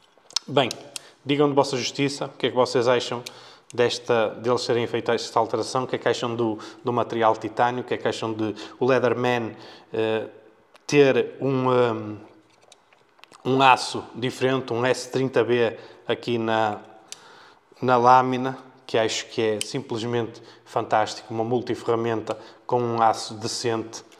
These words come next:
eh, não é uma coisa que se vê todos, ou melhor, não é com aço decente. Com aço decente, a Leatherman tem muitos, eh, muitas multiferramentas. No entanto,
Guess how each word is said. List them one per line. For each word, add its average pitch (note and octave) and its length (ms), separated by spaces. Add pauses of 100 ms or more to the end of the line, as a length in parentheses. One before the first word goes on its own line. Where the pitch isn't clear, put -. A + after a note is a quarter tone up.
(460)
eh, G2+ 300 (600)
não A2 380
é G#2+ 60
uma G#2+ 180
coisa G#2+ 480 (180)
que - 80
se - 140
vê G#2+ 340 (500)
todos, A2 340
ou C3 120
melhor, G2+ 220 (200)
não C#3+ 120
é D3 60
com C3+ 160
aço B2+ 220
decente. G#2 420
Com B2 220
aço B2 200
decente, B2 480 (280)
a A#2 60
Leatherman A#2+ 500 (100)
tem A#2+ 100
muitos, B2 420 (400)
eh, A#2+ 440
muitas C3 400
multiferramentas. A#2 920 (280)
No B2+ 80
entanto, A#2 400